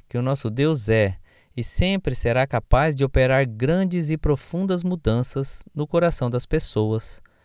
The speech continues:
a começar em nós mesmos. Uma conversão genuína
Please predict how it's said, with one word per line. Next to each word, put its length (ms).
a 80
começar 840
em 140
nós 340
mesmos. 720
Uma 180
conversão 760
genuína 760